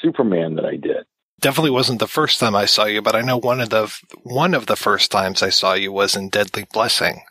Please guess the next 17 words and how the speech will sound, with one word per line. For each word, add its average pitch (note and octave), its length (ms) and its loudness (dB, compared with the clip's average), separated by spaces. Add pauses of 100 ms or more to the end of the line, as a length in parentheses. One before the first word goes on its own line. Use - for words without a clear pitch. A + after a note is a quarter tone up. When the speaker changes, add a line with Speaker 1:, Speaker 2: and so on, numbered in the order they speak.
(360)
Speaker 1:
Right. G#2+ 340 0 (420)
That E3+ 200 2
was B2+ 160 0
a B2+ 180 2
film B2+ 360 0 (120)
given B2+ 380 0
to A2 60 4
me. E2+ 300 -4 (380)
My G2 160 2
agent A#2 420 2
got G2 180 2
me F#2 140 -2
that - 200 -4 (100)
film, D2+ 400 2
and, D2+ 300 -6
uh, D2+ 280 -2 (500)
Wes G#2+ 240 2